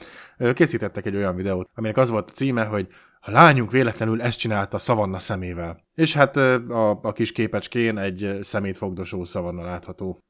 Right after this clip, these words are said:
Ha külön megnyitjuk egyébként ezt az index képet, ugye ezt külön meg lehet így a, az oldal forrásán keresztül nagy formátumban is nyitni, ö, akkor lehet látni, hogy azért egy kis photoshopolással sikerült felnagyítani az érintett szemet,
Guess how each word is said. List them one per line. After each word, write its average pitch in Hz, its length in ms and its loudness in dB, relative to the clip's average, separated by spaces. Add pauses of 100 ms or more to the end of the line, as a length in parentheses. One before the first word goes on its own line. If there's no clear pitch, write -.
(100)
Ha - 100 -10
külön 127 260 2
megnyitjuk 107 400 -4
egyébként 101 380 -4
ezt 104 120 -12
az 98 80 -8
index 101 300 -6
képet, 120 400 0
ugye 101 180 -2
ezt 95 280 -2
külön 95 220 -4
meg 92 140 -6
lehet 90 260 -6
így 95 140 -8
a, 90 220 -4 (280)
az 110 120 -4
oldal 104 240 2
forrásán 104 460 -4
keresztül 98 720 -4
nagy 101 260 -4
formátumban 95 600 -6
is 95 140 -10
nyitni, 147 440 -4 (300)
ö, 113 260 2
akkor 110 280 0
lehet 101 240 0
látni, 104 320 -4
hogy 98 220 -6
azért 101 320 -6
egy 98 80 -6
kis 107 140 -6
photoshopolással 98 880 -6
sikerült 95 380 -8
felnagyítani 95 720 -4
az 95 120 -2
érintett 98 420 -4
szemet, 113 420 -2